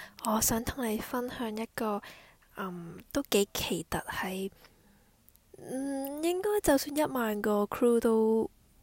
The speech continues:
唔會有一個經歷過呢樣嘢嘅一件事啦。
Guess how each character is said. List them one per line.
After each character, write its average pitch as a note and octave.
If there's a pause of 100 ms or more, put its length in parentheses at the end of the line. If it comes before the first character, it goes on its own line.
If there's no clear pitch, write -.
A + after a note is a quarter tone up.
(120)
唔 F#3
會 G3+
有 G3+
一 C#4+ (160)
個 A#3 (300)
經 D#4
歷 D4 (120)
過 A3
呢 B3
樣 B3
嘢 F#3
嘅 -
一 G#3
件 A3
事 -
啦。 G3